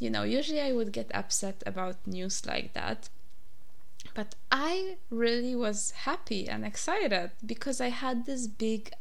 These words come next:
aha moment. I knew it was coming. And, you know, you read about aha moments in books and you feel like,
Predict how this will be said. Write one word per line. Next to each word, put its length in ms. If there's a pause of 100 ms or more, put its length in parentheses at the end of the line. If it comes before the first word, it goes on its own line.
aha 360
moment. 640
I 200
knew 280
it 160
was 200
coming. 520
And, 180
you 100
know, 240 (300)
you 240
read 240
about 420
aha 320
moments 520
in 280
books 460
and 220
you 80
feel 260
like, 300